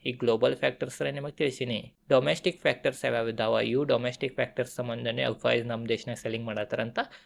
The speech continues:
ಅವ್ರ ಬಗ್ಗೆ ಈಗ ತಿಳ್ಕೊಳ್ಳೋಣ. ವೀಕ್ಷಕರೇ, ಒಂದನೇ ಡೊಮೆಸ್ಟಿಕ್ ಫ್ಯಾಕ್ಟರ್ ಯಾವ್ದಂತಂದ್ರ ನಮ್ ದೇಶ ಸ್ಟಾಕ್ ಮಾರ್ಕೆಟ್ ಇದ್ದ ಹೈ ವ್ಯಾಲ್ಯೂಯೇಷನ್. ನಾ already ನಿಮಗೆ ಹೇಳಿದ್ನ, ನಮ್ ದೇಶ ಸ್ಟಾಕ್ ಮಾರ್ಕೆಟ್ ಇದ್ದ ವ್ಯಾಲ್ಯೂಯೇಷನ್ ಸ್ವಲ್ಪ ಹೈ ಐತಿ,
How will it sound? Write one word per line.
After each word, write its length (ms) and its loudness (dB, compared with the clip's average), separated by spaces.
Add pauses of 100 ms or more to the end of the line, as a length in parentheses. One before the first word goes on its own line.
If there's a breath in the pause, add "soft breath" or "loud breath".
(140 loud breath)
ಅವ್ರ 240 6
ಬಗ್ಗೆ 300 0
ಈಗ 100 -2
ತಿಳ್ಕೊಳ್ಳೋಣ. 800 -2
ವೀಕ್ಷಕರೇ, 600 6
ಒಂದನೇ 440 6
ಡೊಮೆಸ್ಟಿಕ್ 560 2
ಫ್ಯಾಕ್ಟರ್ 400 4
ಯಾವ್ದಂತಂದ್ರ 800 2
ನಮ್ 360 0
ದೇಶ 320 2
ಸ್ಟಾಕ್ 400 0
ಮಾರ್ಕೆಟ್ 420 -4
ಇದ್ದ 120 -2
ಹೈ 420 2
ವ್ಯಾಲ್ಯೂಯೇಷನ್. 960 -4
ನಾ 220 2
already 280 2
ನಿಮಗೆ 300 -4
ಹೇಳಿದ್ನ, 300 0
ನಮ್ 260 -4
ದೇಶ 280 -4
ಸ್ಟಾಕ್ 280 -2
ಮಾರ್ಕೆಟ್ 400 -6
ಇದ್ದ 80 -2
ವ್ಯಾಲ್ಯೂಯೇಷನ್ 600 -2
ಸ್ವಲ್ಪ 300 -4
ಹೈ 180 -4
ಐತಿ, 320 -4